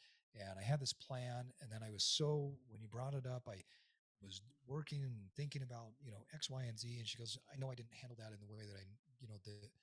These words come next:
met your emotional needs, and I'm sorry." So we didn't even need to get to emotion, need, and strategy. It was just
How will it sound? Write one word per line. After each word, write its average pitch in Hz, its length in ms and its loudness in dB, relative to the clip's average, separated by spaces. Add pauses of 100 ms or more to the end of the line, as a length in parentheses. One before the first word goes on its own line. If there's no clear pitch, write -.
(340)
met 123 160 -2
your 120 140 2
emotional 107 460 -4
needs, 101 180 -6
and 104 100 -6
I'm 87 100 -10
sorry." - 380 4 (880)
So 139 100 4
we 190 80 8
didn't 277 200 10
even 147 180 4
need 127 200 4
to 131 60 -2
get 123 260 0
to 117 340 -2
emotion, 113 360 2
need, 98 180 -6
and 85 120 -4
strategy. 107 580 2
It 95 60 -12
was 123 120 -2
just 156 220 6